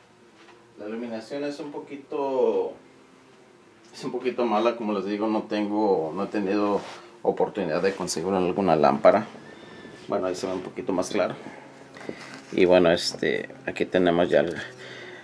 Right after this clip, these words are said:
el volante es compatible con la mayoría de los juegos de carreras, los de Forza, eh, los de P G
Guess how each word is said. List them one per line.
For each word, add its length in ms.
el 520
volante 320
es 80
compatible 600
con 260
la 140
mayoría 400
de 60
los 200
juegos 380
de 120
carreras, 760
los 460
de 100
Forza, 640
eh, 240
los 240
de 80
P 260
G 120